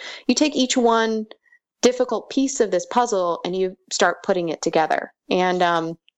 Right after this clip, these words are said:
the more that I focused on doing that, the easier it was for me to create tutorials for people who had never done these kinds of things before. I've tried to, you know,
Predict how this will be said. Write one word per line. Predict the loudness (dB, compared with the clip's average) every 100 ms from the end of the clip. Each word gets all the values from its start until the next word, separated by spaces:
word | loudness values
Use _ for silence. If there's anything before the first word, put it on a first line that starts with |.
| _ _ _ _
the | 2 2
more | 4 4 4
that | 2 0
I | 0
focused | -2 -2 -4 -4
on | -4
doing | -4 -4 -2
that, | 0 2 0 -4 -16 -18 -20 _
the | 0
easier | 2 -2 0 0
it | 2
was | 0 0
for | -4
me | -2
to | -2
create | 0 0 -2
tutorials | 2 4 4 2 0
for | -6
people | -2 0 2
who | 2
had | 2
never | 0 2
done | 2 0
these | 0 -2
kinds | -4 -2
of | -4
things | -4 -2
before. | -4 0 0 0 -6 -20 -18 -18 _ -4
I've | -2
tried | 0 2
to, | 0 -2 -6 -4
you | -2
know, | -2 -4